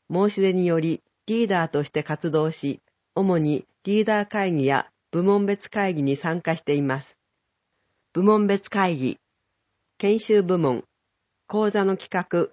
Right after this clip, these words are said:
運営など、女性のためのステップアップ講座の企画、運営、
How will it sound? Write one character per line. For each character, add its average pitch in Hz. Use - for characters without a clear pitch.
運 185
営 175
な 160
ど、 127
女 185
性 214
の 208
た 202
め 175
の 143
ス -
テ 202
ッ 208
プ 190
ア 196
ッ -
プ 190
講 202
座 160
の 139
企 -
画、 151
運 165
営、 147